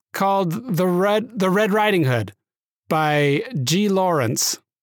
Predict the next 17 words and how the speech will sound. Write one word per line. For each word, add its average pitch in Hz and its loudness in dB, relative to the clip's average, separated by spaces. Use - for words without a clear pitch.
um, 143 0
on 160 0
Audible. 139 -2
So 170 0
I 170 0
did 202 0
that 220 2
one. 240 2
This 247 0
one's 247 0
a 220 2
more 220 2
family, 226 0
wholesome 202 0
one, 190 2
you 175 2
know. 185 -2